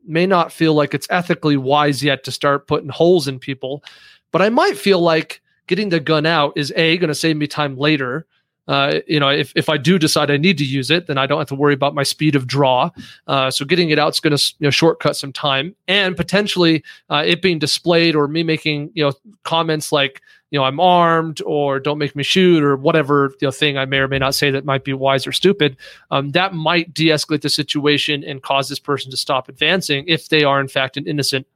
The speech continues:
party. So this is where it gets really messy for me. You know, what is, what are the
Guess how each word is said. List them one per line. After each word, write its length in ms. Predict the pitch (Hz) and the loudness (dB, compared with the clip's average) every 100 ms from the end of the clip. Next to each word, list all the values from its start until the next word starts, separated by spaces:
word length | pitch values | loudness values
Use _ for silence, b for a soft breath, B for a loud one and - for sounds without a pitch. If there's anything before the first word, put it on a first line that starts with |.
| _ | _
party. 380 | 226 196 131 - B B B B | 2 2 0 -8 B B B B
So 360 | - - 170 170 _ | -2 2 2 0 _
this 300 | 143 262 277 | -2 0 2
is 140 | 233 | 0
where 160 | 170 180 | 2 2
it 80 | 175 | 2
gets 260 | 180 - | -2 -2
really 220 | 156 156 160 | 0 0 2
messy 320 | 208 226 170 | 0 0 -2
for 180 | - 135 | -2 -4
me. 160 | 131 | -6
You 140 | 127 135 | -8 -6
know, 180 | 151 - | -8 -4
what 160 | 147 165 | -2 -2
is, 240 | 196 - - 131 | -2 -8 -12 -2
what 160 | 160 | 0
are 80 | 208 | 2
the 180 | 170 | -2